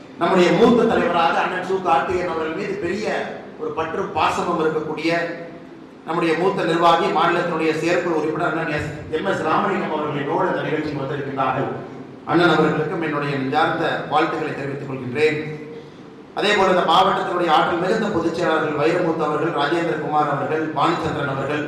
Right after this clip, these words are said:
பொருளாளர் ரகுநாதன் அவர்கள், மயிலாடுதுறை மாவட்டத்தினுடைய பார்வையாளர் அருமையண்ணன் அண்ணாமலை அவர்கள், நகர தலைவராக இருக்கக்கூடிய அருமையண்ணன் சுந்தர் அவர்கள், முன்னாள் திருவாரூர் மாவட்டத்தினுடைய தலைவர், மாநில செயற்குழு உறுப்பினர் அண்ணன் கோட்டூர் ராகவன் அவர்கள், முன்னாள் மயிலாடுதுறை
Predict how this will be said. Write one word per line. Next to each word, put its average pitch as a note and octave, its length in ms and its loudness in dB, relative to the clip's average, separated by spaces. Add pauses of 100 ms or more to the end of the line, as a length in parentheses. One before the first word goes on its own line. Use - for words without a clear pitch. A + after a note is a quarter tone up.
பொருளாளர் D#3+ 480 4 (460)
ரகுநாதன் E3+ 480 2
அவர்கள், D#3+ 360 0
மயிலாடுதுறை E3+ 500 4 (100)
மாவட்டத்தினுடைய D3+ 520 0 (120)
பார்வையாளர் D3 540 2 (440)
அருமையண்ணன் D#3+ 460 0
அண்ணாமலை D#3+ 440 2
அவர்கள், D3 320 -2 (960)
நகர G3 180 2 (120)
தலைவராக E3 400 4
இருக்கக்கூடிய D3+ 440 0
அருமையண்ணன் D3+ 500 0
சுந்தர் E3+ 280 2
அவர்கள், C#3 320 -2 (1200)
முன்னாள் F#3 300 4
திருவாரூர் F3+ 500 6
மாவட்டத்தினுடைய E3 560 2 (100)
தலைவர், D#3 340 2
மாநில D#3+ 300 2
செயற்குழு D#3 300 2
உறுப்பினர் D3+ 240 0
அண்ணன் C#3+ 240 -2
கோட்டூர் D#3 300 2
ராகவன் D3+ 360 2
அவர்கள், C#3 320 -2
முன்னாள் E3 320 2 (560)
மயிலாடுதுறை E3 500 4